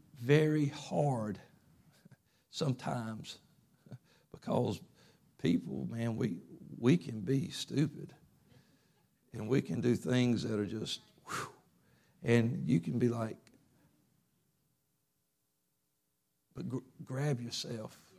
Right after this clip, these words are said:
before you do it, though, because, you know, you might just be, you, you be watching the news and see somebody you don't like on the news and say, "That's the most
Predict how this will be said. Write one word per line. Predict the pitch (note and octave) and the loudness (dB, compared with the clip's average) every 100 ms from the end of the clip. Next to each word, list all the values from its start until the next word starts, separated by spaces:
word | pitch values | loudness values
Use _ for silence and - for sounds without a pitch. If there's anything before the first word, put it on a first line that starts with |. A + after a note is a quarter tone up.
| - _ _ _ _ _ _ _ _ - | -20 _ _ _ _ _ _ _ _ -14
before | - - B2+ | -10 0 4
you | A#2 | 4
do | A#2 B2 A#2+ | 4 6 6
it, | G#2+ | 4
though, | - - G2+ - | -4 -6 -6 -6
because, | F#2+ A2+ A2 - - - _ _ _ _ _ - | -6 -2 -2 -4 -16 -20 _ _ _ _ _ -4
you | B2+ | 2
know, | A#2+ A#2+ - | 4 2 -4
you | - C#3 | -4 0
might | C#3+ C3+ | 2 2
just | C3+ | 0
be, | - C3+ B2+ - - _ _ _ _ _ _ - | 6 6 6 2 -10 _ _ _ _ _ _ -14
you, | C#3 - - - D3 - | -12 -12 -16 -20 -14 -6
you | |
be | C3+ B2+ | 0 0
watching | A#2+ C#3 - A#2+ | 2 -2 -2 -2
the | A#2 | 4
news | B2+ C3 C3 B2 | 10 12 12 8
and | A2 G#2 - | 0 -8 -12
see | - - A#2 | -10 -6 -6
somebody | - A#2+ B2 A#2+ | -2 0 2 6
you | A#2+ | 8
don't | A#2+ B2 | 6 2
like | B2 A#2+ | -2 -4
on | A#2+ | -6
the | A#2 | -4
news | A#2+ B2+ B2 A#2 | 0 2 0 -4
and | - | -10
say, | - G2+ _ _ _ - | -14 -16 _ _ _ -12
"That's | A3 - | -12 -10
the | D3+ | -10
most | C#3 B2+ | -8 -8